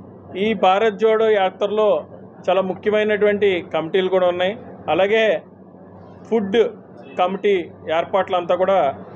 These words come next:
వందే స్వామి కుమార్ చూస్తున్నారు. అలాగే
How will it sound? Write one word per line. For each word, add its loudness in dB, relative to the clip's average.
వందే 2
స్వామి -4
కుమార్ -2
చూస్తున్నారు. 0
అలాగే 2